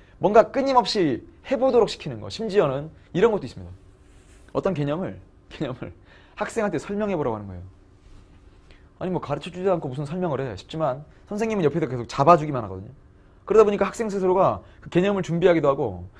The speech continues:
설명하다가 자기가 좀 뭔가 막히면 또 다른 노력을 기울이기도 하고, 그 설명을 다른 친구한테 하도록 하다 보니까 그 설명을 수월하게 하기 위한 방법들을 고민하기 시작하는 거예요, 그 친구가. 그러니까 성과가 상당히 나타날 수도 있잖아요.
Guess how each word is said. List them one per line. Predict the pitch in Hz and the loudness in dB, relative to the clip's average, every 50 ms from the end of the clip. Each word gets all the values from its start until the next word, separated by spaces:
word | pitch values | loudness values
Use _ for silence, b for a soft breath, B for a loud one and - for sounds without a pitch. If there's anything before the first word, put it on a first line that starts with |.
| b b b | b b b
설명하다가 | - - 240 240 247 240 233 233 220 208 | -6 -4 -2 0 2 4 4 4 4 4
자기가 | 160 170 175 180 185 190 185 | 2 0 0 2 2 2 2
좀 | 196 180 | 0 -2
뭔가 | 156 156 160 | 0 0 0
막히면 | 147 123 113 - - - 156 127 113 113 139 143 b b b b | 2 2 0 0 -2 -6 -6 -6 -6 -6 -8 -12 b b b b
또 | - 196 | 2 6
다른 | 240 226 220 185 | 6 6 6 4
노력을 | 170 170 180 190 180 170 | 4 6 6 8 6 6
기울이기도 | 180 156 165 165 165 156 139 131 117 | 2 0 0 0 0 0 -2 -2 -4
하고, | 131 123 101 98 101 123 - - b b b b b b b | -4 -4 -6 -8 -10 -12 -18 -20 b b b b b b b
그 | - 214 233 | 2 4 4
설명을 | 233 226 254 240 240 226 220 220 196 | 4 4 2 4 4 4 4 4 2
다른 | 151 156 170 202 | 2 2 2 2
친구한테 | 202 202 226 220 202 208 190 190 | 2 0 -2 0 0 2 2 2
하도록 | 196 180 196 180 196 196 196 - | -2 -2 0 0 0 0 0 -2
하다 | 190 180 185 170 | 0 2 4 4
보니까 | 156 156 151 151 - 190 160 160 160 B B B B B B | 2 0 -2 0 2 4 4 4 2 B B B B B B
그 | - - | -6 -2
설명을 | 185 220 226 220 220 214 208 196 | 0 2 2 2 2 2 0 0
수월하게 | 196 - - 233 233 220 214 202 202 | -2 2 4 6 8 8 8 8 6
하기 | 190 185 180 180 170 | 4 4 4 2 4
위한 | 160 185 185 170 131 B B B B - | 6 6 6 6 4 B B B B -6
방법들을 | - - 180 202 220 254 269 277 - - 233 226 214 | -2 0 2 6 6 6 6 6 4 2 4 4 4
고민하기 | 170 165 170 175 170 151 139 | 4 4 2 4 2 2 2
시작하는 | - - 143 - 131 120 104 | 0 -2 -2 -2 -4 -8 -10
거예요, | 98 92 87 90 | -10 -12 -12 -14
그 | - | -10
친구가. | - - 147 107 95 92 95 b b b b b b b b | -8 -8 -8 -8 -8 -12 -14 b b b b b b b b
그러니까 | - 226 240 247 220 214 | -2 0 2 2 2 2
성과가 | - - 220 196 220 202 | 2 0 0 2 2 2
상당히 | 180 196 190 180 147 | 2 0 0 -2 -2
나타날 | 117 107 - 151 151 | -2 -4 -4 -4 -6
수도 | 143 - - | -6 -8 -10
있잖아요. | 98 110 98 87 87 | -12 -10 -10 -10 -12